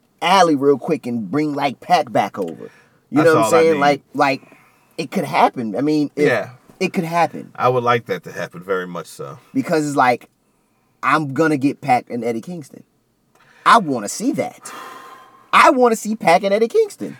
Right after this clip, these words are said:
Speaker 2: I watch Eddie Kingston versus anybody at this point. But, um, huh? Yeah, Eddie Kingston
Speaker 1: Eddie
Speaker 2: did it.
Speaker 1: Kingston.
Speaker 2: Eddie Kingston. Um, but I don't wanna get into Eddie Kingston, right? 'Cause the main event for Dynamite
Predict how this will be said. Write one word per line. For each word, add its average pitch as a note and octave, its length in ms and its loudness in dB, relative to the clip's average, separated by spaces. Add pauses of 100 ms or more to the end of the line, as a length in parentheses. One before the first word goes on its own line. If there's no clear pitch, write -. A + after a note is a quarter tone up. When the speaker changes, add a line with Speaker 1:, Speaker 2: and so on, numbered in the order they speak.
Speaker 2:
I - 100 0
watch C3+ 200 0
Eddie F#2+ 180 -8
Kingston F2 320 -12
versus E2+ 240 -12
anybody D2+ 340 -10
at D#2 80 -16
this - 120 -18
point. B2 360 -20 (720)
But, A#2+ 160 4
um, G2 400 -2 (1500)
huh? A#2 300 -4 (1400)
Yeah, B2+ 400 4 (240)
Eddie B2+ 180 0
Kingston C#3 320 -8
Speaker 1:
Eddie A#2 100 -4
Speaker 2:
did B2 100 -4
it. C3 40 -8
Speaker 1:
Kingston. - 360 -10
Speaker 2:
Eddie G2+ 200 -10
Kingston. A#2 480 -12 (680)
Um, G#2 560 -2 (260)
but A#2+ 100 0
I D3 80 8
don't E3+ 140 8
wanna D#3 140 6
get D3 120 2
into C3 160 0
Eddie A2+ 140 0
Kingston, A2+ 320 -6
right? F#2+ 260 -2
'Cause F#2 340 -8 (800)
the D3+ 120 -2
main F#3 240 4
event C#3+ 360 4
for D3+ 120 -2
Dynamite F3 760 2